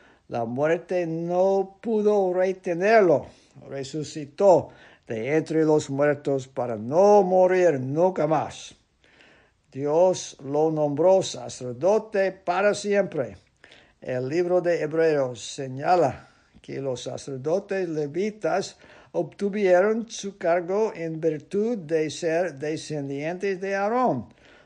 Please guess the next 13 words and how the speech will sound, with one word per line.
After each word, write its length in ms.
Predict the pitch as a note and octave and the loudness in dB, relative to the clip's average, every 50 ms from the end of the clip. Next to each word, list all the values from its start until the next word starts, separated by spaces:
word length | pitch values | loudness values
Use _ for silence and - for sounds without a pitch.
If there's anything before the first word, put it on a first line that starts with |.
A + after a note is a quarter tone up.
| _ _ _ | _ _ _
Por 160 | - D#3 D3 D3 | -8 -6 -4 -4
lo 180 | D3 C#3 C3+ | -4 -4 -6
tanto, 840 | C#3 - E3+ F#3 G3+ G#3 G3+ G#3 - G#3+ A3 A#3 A#3 G3 E3+ - - _ - | -6 -2 -2 0 0 0 -4 -2 0 2 4 4 4 2 -2 -8 -16 _ -20
su 360 | - - - E3+ F3 F3 E3 | -18 -8 -4 -2 -2 -2 -2
nombramiento 1400 | D#3 D3+ D3+ D#3+ E3 D#3+ D3+ D3+ D3 C#3 C3 C3 B2+ B2+ C#3+ E3+ G3 G#3 G#3 G#3 - G#3 G#3 A3 A3 G3 - - _ _ _ _ _ | -2 -4 -4 -4 -4 -4 -2 0 0 0 0 -2 -6 -6 -4 -2 -2 -4 -4 -4 -2 -2 0 0 0 -2 -4 -8 _ _ _ _ _
al 240 | - - C3+ C3 B2 | -8 -6 -4 -4 -4
sac-, 960 | - - - - B2+ A2+ - - - C#3+ B2+ B2 A#2+ - - - - - - - - | -6 -10 -16 -18 -20 -20 -18 -14 -10 -6 -6 -6 -6 -8 -12 -16 -16 -18 -18 -16 -10
ah, 300 | B2+ A#2+ A#2+ A2+ G2 F#2 - | -8 -8 -8 -8 -10 -16 -20
sacerdocio 1160 | - - - - B2 A#2 - - B2+ A#2+ A#2 A2+ B2 D3+ F#3 G3+ G3 - G#3 G3+ G#3 G#3+ G3 | -20 -16 -10 -10 -10 -10 -10 -12 -12 -12 -10 -6 -2 0 0 0 0 -2 -2 0 0 0 -2
fue 540 | D3+ - - F3 F3+ F#3 G3+ G#3 G#3 G#3+ G#3 | -4 -6 -10 -8 -4 -2 0 0 0 0 -2
por 420 | G3+ G#3 - G3 F3 F3 F3 D#3 C#3 | -2 -4 -4 0 2 2 2 2 0
linaje 800 | C#3 C#3 C#3+ C#3 C3+ C#3 D3 E3+ G3 D3+ - - F#3 F#3 F3 D3+ | -4 -4 -4 -6 -6 -6 -6 -6 -6 -6 -8 -10 -10 -10 -10 -12
familiar. 920 | - - D#3 D#3 E3 F#3 G3 G#3+ A3+ B3 B3+ B3+ G#3 C#3 A2 G2+ - | -10 -10 -10 -6 -4 -4 -2 0 0 0 2 2 0 0 -2 -6 -14